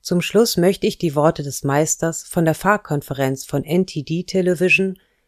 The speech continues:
und Epoch Times im Jahr zweitausendachtzehn zitieren. Zitat: "In Sachen Kultivierung und Verhaltensgrundsätzen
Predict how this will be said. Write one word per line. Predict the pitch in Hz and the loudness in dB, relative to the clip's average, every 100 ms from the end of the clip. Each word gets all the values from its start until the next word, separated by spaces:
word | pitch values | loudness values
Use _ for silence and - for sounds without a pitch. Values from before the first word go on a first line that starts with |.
| _ _ | _ _
und | 208 208 | 0 2
Epoch | 139 - 127 | 2 2 0
Times | - 143 160 190 - | -2 0 2 0 -2
im | 147 | -4
Jahr | 135 143 156 | 0 2 2
zweitausendachtzehn | - - 139 139 147 151 175 151 - - 139 | 0 -2 -2 0 -2 -2 -4 -6 -6 -4 -4
zitieren. | - 131 - 139 127 131 - _ _ _ | -4 -8 -6 -6 -6 -10 -14 _ _ _
Zitat: | - 151 - 127 180 - _ _ _ _ _ _ _ _ _ _ | -8 -6 -2 0 0 -2 _ _ _ _ _ _ _ _ _ _
"In | - 185 185 | 2 4 4
Sachen | 190 208 196 | 4 2 0
Kultivierung | 196 190 185 170 226 160 143 | 2 2 0 2 2 2 0
und | - 156 | -2 -6
Verhaltensgrundsätzen | - - 190 214 180 - - 147 143 139 135 - 139 | -6 0 2 4 0 0 -4 -4 0 -2 -2 -6 -8